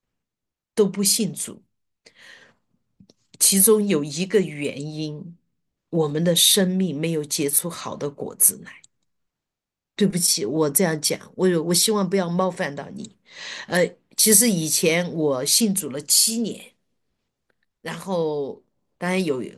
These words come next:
我，我以前教会有一个姐妹，非常的，非-，就是，呃，就是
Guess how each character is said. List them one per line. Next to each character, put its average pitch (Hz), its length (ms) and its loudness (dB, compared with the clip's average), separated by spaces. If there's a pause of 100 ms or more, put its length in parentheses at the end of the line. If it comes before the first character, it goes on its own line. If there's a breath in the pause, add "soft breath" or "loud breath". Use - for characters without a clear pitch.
我， 147 300 -2
我 160 80 0
以 165 120 0
前 147 220 -2
教 165 120 0
会 160 160 -2
有 98 80 -4
一 95 40 -6
个 156 100 -4
姐 - 200 -4
妹， 135 160 -10
非 202 240 0
常 190 200 0
的， 127 240 -6 (360 loud breath)
非-， - 320 -8
就 175 120 -2
是， 156 400 0 (220)
呃， 156 180 0 (160)
就 170 140 0
是 139 260 0